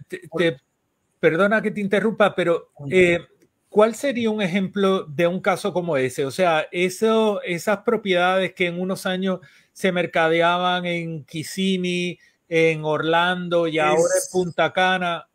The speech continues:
Speaker 2: Exacto, ese, ese tipo de proyectos,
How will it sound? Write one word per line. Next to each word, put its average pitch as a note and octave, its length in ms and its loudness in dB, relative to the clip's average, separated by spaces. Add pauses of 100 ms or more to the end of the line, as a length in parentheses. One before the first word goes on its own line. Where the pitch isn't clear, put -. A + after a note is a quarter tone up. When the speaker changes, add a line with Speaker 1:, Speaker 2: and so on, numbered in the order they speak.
(460)
Speaker 2:
Exacto, F3+ 720 0
ese, A#3 360 0
ese A3+ 320 0
tipo A3 680 0
de G3 140 0
proyectos, F#3+ 1000 -2